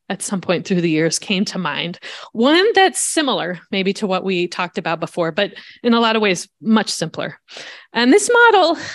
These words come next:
I have a slide of. It's, I drew it myself. It's not high art. <laughs>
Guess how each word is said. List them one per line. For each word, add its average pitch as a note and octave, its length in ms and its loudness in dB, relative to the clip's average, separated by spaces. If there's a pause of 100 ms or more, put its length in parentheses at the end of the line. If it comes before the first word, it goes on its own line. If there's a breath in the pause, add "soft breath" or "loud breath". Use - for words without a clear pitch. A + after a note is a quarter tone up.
I C4 80 -4
have C4+ 160 0
a D#4 60 2 (320)
slide E3+ 460 0
of. D#3+ 300 -2 (760 loud breath)
It's, - 440 -2
I F#3+ 180 -2
drew A#3+ 440 0
it D#4 100 -2
myself. A3 600 0
It's - 280 -4
not C4 340 4
high A3+ 240 0
art. F3 400 -2
<laughs> E4 60 -2